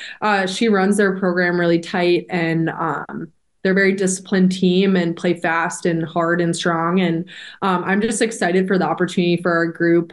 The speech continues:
I think we, uh, showed ourselves and a lot of other, um, people in the country that we can compete against them. Uh, we lost in overtime, and that was a really tight game. And then we lost six five in, um, regulation, and we had all the momentum in the world,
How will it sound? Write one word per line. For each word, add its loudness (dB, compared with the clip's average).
I -2
think 2
we, 4
uh, -4
showed 0
ourselves -2
and 0
a 0
lot 0
of -8
other, -2
um, -2
people 0
in 2
the 2
country 0
that 0
we 4
can 2
compete 2
against 0
them. 0
Uh, 0
we 4
lost -4
in 4
overtime, 2
and 2
that -2
was 0
a 2
really 4
tight -6
game. 2
And 4
then 0
we 2
lost -2
six -4
five 0
in, -2
um, 0
regulation, 2
and 4
we 4
had 0
all 0
the 2
momentum 0
in 0
the 0
world, 0